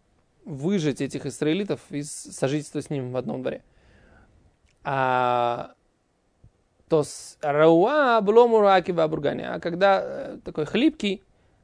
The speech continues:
э, как это, шаткая с-, э, аренда, это достаточно просто договориться и ничего ни-, никак не пользоваться.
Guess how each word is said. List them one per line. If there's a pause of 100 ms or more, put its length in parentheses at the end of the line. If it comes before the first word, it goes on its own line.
(100)
э,
как
это,
шаткая
с-,
э,
аренда,
это
достаточно
просто
договориться
и
ничего
ни-,
никак
не
пользоваться.